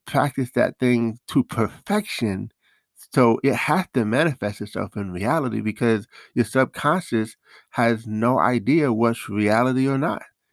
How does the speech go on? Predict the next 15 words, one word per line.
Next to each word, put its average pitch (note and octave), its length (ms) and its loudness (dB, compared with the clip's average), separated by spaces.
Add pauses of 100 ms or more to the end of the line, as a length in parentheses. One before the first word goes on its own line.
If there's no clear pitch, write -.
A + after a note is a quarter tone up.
(160)
It A2+ 180 0
only C#3 260 2
knows C3+ 280 4
what A2+ 180 -2
you A#2 80 -4 (140)
feed C3+ 200 4
it C#2 120 -8 (680)
and A2+ 120 -2
what A2+ 200 0
you G#2 80 -4
feed A#2+ 360 2
it - 160 -4
the G2+ 100 -4
most, G2+ 400 -4 (160)
right? G#2 240 -2